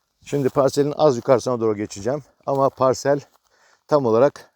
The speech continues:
kare şeklinde bir parsel. Onu da söyleyeyim. Yani belki de aradığınız özelliklerde olan bir parsel.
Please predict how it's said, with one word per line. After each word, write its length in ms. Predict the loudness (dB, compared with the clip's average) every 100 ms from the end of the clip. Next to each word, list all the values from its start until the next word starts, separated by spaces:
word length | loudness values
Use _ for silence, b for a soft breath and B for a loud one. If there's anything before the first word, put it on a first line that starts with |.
| _
kare 360 | -2 0 0 -2 _ _ _
şeklinde 400 | -12 -12 -6 -8
bir 40 |
parsel. 460 | -4 -2 -2 -4 -10 -12 -20 -20 _ _ _ _ _ _ _ _ _ _ _ _ _ _ _ -8
Onu 160 | -4
da 60 | -4
söyleyeyim. 340 | -4 -6 -6 -10 _ -20 -20 -20 -20 _ _ _ _ _ _ b b b b b b b b b 0
Yani 280 | 2 4 4
belki 280 | 2 2 0
de 60 |
aradığınız 640 | 2 2 0 -4 -6 -8 -12
özelliklerde 640 | -8 -6 -6 -4 -2 0 0
olan 260 | 0 -2 -6 -16
bir 60 |
parsel. 440 | -4 -4 -2 -8